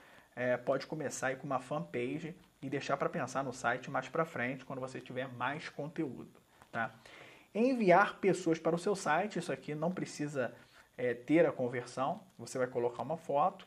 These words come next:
onde ela vai ser um link, que a pessoa vai clicar na foto pra ampliar, né? E ela vai ser direcionada para o seu site,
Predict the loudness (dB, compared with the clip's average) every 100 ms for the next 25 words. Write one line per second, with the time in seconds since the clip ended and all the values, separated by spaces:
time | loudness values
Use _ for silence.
0 | -6 -4 -2 -2 -2 -4 -6 -6 -4 -4
1 | -6 -8 -10 -10 -6 -4 -2 -2 -2 -2
2 | -4 0 0 0 -2 2 2 2 -2 -6
3 | -4 -4 -4 0 2 0 -4 -8 -8 -6
4 | -4 -2 -2 -6 -6 -6 -4 0 2 2
5 | 2 2 2 2 -2 -4 -6 -6 -4 0
6 | 0 -2 -12 -16